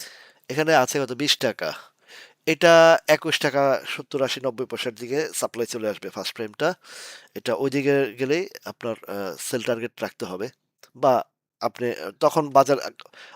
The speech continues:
ভলে-, ভলিউম ওভার হইলেই আপনার ওই চিন্তা করতে হবে, ভলিউম ওভার হইলে ওই একই চিন্তা করতে হবে। যেমন এটা, এই যে সিএলআইসিএল,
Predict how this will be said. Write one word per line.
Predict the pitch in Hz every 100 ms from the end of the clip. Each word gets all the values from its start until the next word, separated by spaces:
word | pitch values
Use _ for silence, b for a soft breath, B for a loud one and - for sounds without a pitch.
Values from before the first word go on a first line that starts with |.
| B - -
ভলে-, | 190 214 220 - -
ভলিউম | 139 143 185 226 214
ওভার | - 175 202
হইলেই | 175 185 185 208 185 _ -
আপনার | - 135 95
ওই | 143
চিন্তা | 139 135 120
করতে | 107 - 110
হবে, | 95 90 b b b b b _ _ _ _ _ _ _ _ _ _ _ _ _ _ _ _ _ 104
ভলিউম | 131 160 180
ওভার | 170 165 170
হইলে | 175 196
ওই | 160 139
একই | 127 131
চিন্তা | - 123 123
করতে | 120 -
হবে। | 143 98 - _ _ _ _ _ _ 131
যেমন | 175 175
এটা, | 147 110 - -
এই |
যে | 123 120 _ _ -
সিএলআইসিএল, | - 170 165 160 143 147 123